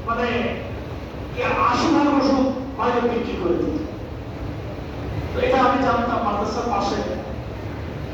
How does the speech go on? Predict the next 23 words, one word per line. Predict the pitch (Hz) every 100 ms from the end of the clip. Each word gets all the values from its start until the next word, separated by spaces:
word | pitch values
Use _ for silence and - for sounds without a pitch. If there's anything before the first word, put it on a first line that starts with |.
| - - -
আবার | - 247 247
দেখতাম | - 277 -
একটা | 233 240 240
চমৎকার | 233 208 - -
জায়নামাজ | 226 220 220 240 233 233 226
দিয়ে, | 208
সুন্দর | 185 180 254 247 247
থপথপে | 226 226 233 226 220 214
পাঞ্জাবি | 208 202 202 220
নিয়ে | 214 214 202 - - - - - -
ইমাম | 185 - 214
সাহেবের | - 233 220 208
পিছনে | - -
দাঁড়িয়ে | 247 233 208 202 208
নামাজ | 196
আদায় | 196 208 196
করতেন। | 185 170 170 170 - - - - - - - - - - 233 - - 202
আমি | 202 240
ছিলাম | 247 254
ওই | 233
মাদ্রাসার | 233 220 220 214 - 202 - - - - - - -
সুপার-, | - - 202 208 -
সুপারিনটেন্ডেন্ট। | - - - 196 190 185 185 180